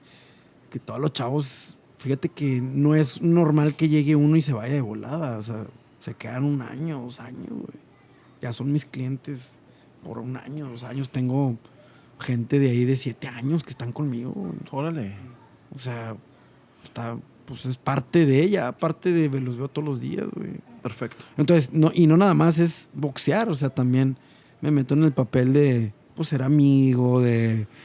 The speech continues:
Speaker 1: de lo psicológico, ¿verdad?
Speaker 2: Nadie,
Speaker 1: O sea,
Speaker 2: simplemente ser
Speaker 1: platicar.
Speaker 2: tú.
Speaker 1: Sí,
Speaker 2: Porque
Speaker 1: güey.
Speaker 2: así ha sido siempre.
Speaker 1: Claro.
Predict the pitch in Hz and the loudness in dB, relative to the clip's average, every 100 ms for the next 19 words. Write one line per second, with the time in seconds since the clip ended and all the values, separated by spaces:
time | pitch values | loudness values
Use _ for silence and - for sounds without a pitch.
0 | - - - - 135 127 147 - 127 175 | -20 -20 -8 0 2 2 0 2 4 4
1 | 240 226 - 170 151 147 151 165 139 147 | 4 0 2 4 6 6 6 4 2 0
2 | 135 156 165 185 202 202 185 165 156 196 | 2 2 4 4 4 4 6 6 6 4
3 | 175 - _ - - 240 156 143 165 180 | 2 -2 _ -12 -6 0 2 4 2 4
4 | 190 226 208 220 240 180 107 165 196 208 | 4 4 4 4 4 4 2 2 2 2
5 | 156 | -2